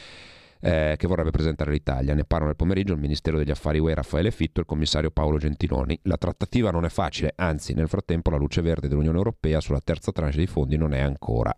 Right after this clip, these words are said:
arrivata. Zero due nove due nove quattro sette due ventidue.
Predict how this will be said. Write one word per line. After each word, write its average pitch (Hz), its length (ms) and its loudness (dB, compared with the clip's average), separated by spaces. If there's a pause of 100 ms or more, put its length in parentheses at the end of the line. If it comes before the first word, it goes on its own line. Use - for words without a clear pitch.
arrivata. 71 920 0 (800)
Zero 131 280 2
due 90 240 2
nove 85 200 2
due 80 220 2
nove 76 180 2
quattro 69 440 -4
sette - 460 -2
due 73 260 0
ventidue. 76 800 0